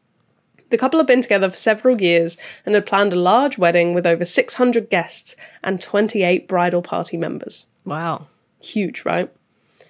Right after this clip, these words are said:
Speaker 1: Everything seemed to be going well up until the morning of April twenty-sixth, two thousand five,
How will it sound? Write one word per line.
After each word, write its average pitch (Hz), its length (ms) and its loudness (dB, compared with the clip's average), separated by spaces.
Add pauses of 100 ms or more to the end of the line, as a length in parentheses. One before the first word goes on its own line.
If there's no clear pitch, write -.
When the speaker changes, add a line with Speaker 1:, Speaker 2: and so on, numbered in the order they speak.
(160)
Speaker 1:
Everything 302 300 4
seemed 262 200 0
to - 40 -20
be 220 80 4
going 175 240 2
well 269 380 6 (220)
up 277 140 0
until 285 220 2
the 262 80 2
morning 180 340 2
of 196 140 -2
April 254 300 -4
twenty-sixth, 277 800 -2
two 202 180 -4
thousand 165 400 -6
five, 180 500 -2